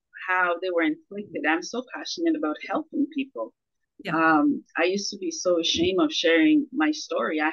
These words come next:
Speaker 1: have schizophrenia, P T S D, uh, uh, so many other labels they put on me. Um, but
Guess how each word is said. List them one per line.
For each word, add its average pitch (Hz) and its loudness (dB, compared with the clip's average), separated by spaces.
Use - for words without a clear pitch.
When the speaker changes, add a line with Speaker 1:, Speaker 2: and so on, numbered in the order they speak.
Speaker 1:
have 156 0
schizophrenia, - -2
P - -16
T 165 -8
S 165 -6
D, - -8
uh, 160 2
uh, 262 0
so 220 -4
many 254 2
other 233 2
labels 185 0
they 156 -4
put - -2
on 151 4
me. 139 0
Um, 156 2
but 226 2